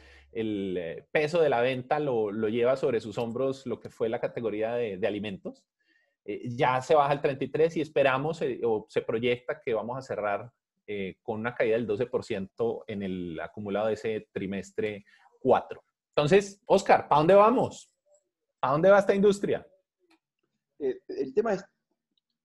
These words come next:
Speaker 2: de dónde venimos, dónde estamos.
Speaker 1: Ya está
Speaker 2: y
Speaker 1: claro
Speaker 2: para
Speaker 1: de
Speaker 2: dónde
Speaker 1: dónde
Speaker 2: vamos.
Speaker 1: venimos. Sí, señor.
Speaker 2: Venimos, venimos de unos cambios de tendencia que, como venían dándose muy despacito, no habíamos tomado debida nota,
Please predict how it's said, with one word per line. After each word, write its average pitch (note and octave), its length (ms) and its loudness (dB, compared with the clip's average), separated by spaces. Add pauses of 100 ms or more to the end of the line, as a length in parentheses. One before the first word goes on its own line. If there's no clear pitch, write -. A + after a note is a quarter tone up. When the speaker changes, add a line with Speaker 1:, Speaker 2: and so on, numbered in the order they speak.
(200)
Speaker 2:
de B2+ 120 -4
dónde G3 260 4
venimos, G3 640 -2 (320)
dónde F#3+ 300 0
estamos. F#3 680 -4
Speaker 1:
Ya C3 120 2
está E3 160 4
Speaker 2:
y - 20 4
Speaker 1:
claro A3 280 8
Speaker 2:
para G#3+ 40 10
Speaker 1:
de G3 80 8
Speaker 2:
dónde F#3 140 0
Speaker 1:
dónde F#3 120 2
Speaker 2:
vamos. D3 180 -4
Speaker 1:
venimos. - 280 -18 (140)
Sí, C3+ 100 -2
señor. F3 400 2
Speaker 2:
Venimos, B3 560 -2 (380)
venimos G#3 300 0
de G#3+ 80 0
unos G3+ 160 0
cambios A3 360 0
de E3+ 60 2
tendencia G3+ 720 0
que, D#3+ 100 -2
como E3 220 0
venían G3+ 300 0
dándose G#3+ 400 -2
muy G#3+ 180 -2
despacito, G#3 460 -4
no G3+ 140 0
habíamos G3 360 2
tomado F3 640 -2
debida D3 380 0
nota, C#3+ 420 -2